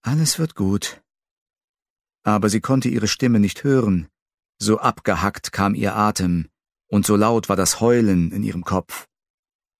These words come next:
Mit dem Ellbogen verriegelte sie die Tür, nicht um jemanden auszuschließen, sondern um sich einzuschließen. Ein schwacher Versuch, sich selbst davon abzuhalten, die Tür aufzureißen und wegzulaufen,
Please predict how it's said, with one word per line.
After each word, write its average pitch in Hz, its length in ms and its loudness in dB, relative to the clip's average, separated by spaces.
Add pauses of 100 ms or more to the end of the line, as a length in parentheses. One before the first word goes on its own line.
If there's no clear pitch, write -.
(640)
Mit 113 160 2
dem 127 120 4
Ellbogen 123 600 4
verriegelte 120 600 2
sie 110 140 2
die 113 160 2
Tür, 95 500 2 (600)
nicht 139 280 2
um 113 140 6
jemanden 101 520 4
auszuschließen, 131 960 0 (540)
sondern 98 400 2
um 95 220 2
sich 117 500 0
einzuschließen. 101 920 0 (840)
Ein 139 180 2
schwacher 160 380 0
Versuch, 139 560 2 (200)
sich 110 200 0
selbst 127 300 2
davon 117 220 2
abzuhalten, 107 680 0
die 104 140 2
Tür 135 320 2
aufzureißen 117 760 0
und 120 140 0
wegzulaufen, 87 760 -4